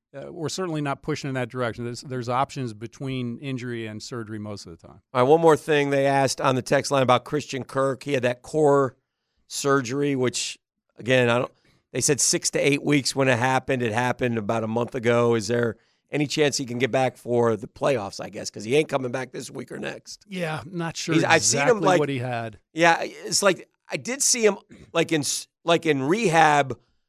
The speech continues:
Speaker 2: almost immediately after his surgery.
Speaker 1: Yeah.
Speaker 2: I don't know if that's a good sign or not, but it wasn't like he was, "Well, I gotta lay around for a week."
Speaker 1: Yeah, in general,
Speaker 2: But
Speaker 1: on,
Speaker 2: you
Speaker 1: on
Speaker 2: guys like to
Speaker 1: those
Speaker 2: get him up and moving all the time.
Speaker 1: You wanna get him moving,
Speaker 2: Yeah.
Speaker 1: but it's, you also don't wanna re-injure things. So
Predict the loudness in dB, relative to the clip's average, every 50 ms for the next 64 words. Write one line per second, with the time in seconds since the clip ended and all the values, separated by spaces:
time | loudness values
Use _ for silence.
0 | _ _ _ _ _ 2 4 4 4 2 0 -2 -2 0 2 2 2 2 2 0
1 | 2 2 2 4 4 2 2 0 -2 -2 -2 -2 0 2 2 2 2 -2 -6 -12
2 | -12 -14 -18 _ _ -4 0 0 0 2 2 2 2 2 2 0 0 0 -2 -6
3 | -12 -12 _ _ -4 -4 -4 -2 -2 -2 -2 0 -2 -2 0 0 0 0 0 -4
4 | -6 -8 -10 -8 -8 -2 0 0 0 2 0 -2 -4 -4 -4 -6 -8 -10 -12 -14
5 | _ _ _ _ _ -6 -4 -2 -2 -2 0 0 2 2 4 4 4 4 4 2
6 | 0 -2 -6 -6 -6 -6 -6 -8 -10 -12 _ _ _ -8 -6 -4 -4 -4 -4 -4
7 | -2 -2 -2 -2 -2 -2 -4 -4 -4 -6 -12 _ -10 -6 -6 -4 -4 -4 -4 -2
8 | 2 2 4 4 4 4 2 2 0 0 0 0 4 4 4 4 2 0 2 4
9 | 4 4 4 2 0 -2 -2 -4 -4 -6 -6 -6 -6 -6 -6 -6 -6 -8 -8 -6
10 | -6 -4 -2 -2 -2 -2 -2 -4 -2 -2 -2 -2 -2 -2 -4 -2 0 4 6 6
11 | 6 4 2 -2 -10 _ _ _ _ -12 -10 -10 -8 -6 -4 0 0 0 0 0
12 | -4 -6 -6 -6 -6 -6 -6 -6 -6 -4 -4 -6 -6 -6 -6 -6 -4 -4 -6 -6
13 | -6 -10 -10 -12 -14 -14 -12 -10 -8 -4 -4 -2 -2 -4 -6 -8 -12